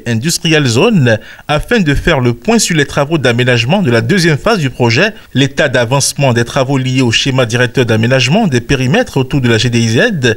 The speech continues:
le point d'avancement de l'installation des investisseurs ayant reçu un agrément, la politique tarifaire et le point sur le dispositif sécuritaire.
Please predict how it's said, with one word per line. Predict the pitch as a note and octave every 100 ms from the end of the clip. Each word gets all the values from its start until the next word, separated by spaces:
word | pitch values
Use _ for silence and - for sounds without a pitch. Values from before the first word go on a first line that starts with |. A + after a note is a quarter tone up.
| - - -
le | B2 C#3
point | - G3
d'avancement | D#3 D3 D3 - F#3
de | B2+
l'installation | A3 A#3 E3+ B2+ - F3+ G3
des | A#2 F#3+
investisseurs | F3+ F3 - D3+ - E3 C3+
ayant | C3+ A#2
reçu | C#3 C3+ -
un | A#2+
agrément, | A#2+ A2 A#2 D#3+ F3+ - - -
la | B2+
politique | E3 E3+ D#3+ F3+ - -
tarifaire | D#3 C#3+ C3 - E3 A#3
et | -
le | C3
point | B2+ A#3+
sur | A#3+ F3
le | C3+
dispositif | D3 F3+ D#3 B2 G#3+ A3+ - A#2+
sécuritaire. | - A#3 F3+ F3 D3+ E3 C#3+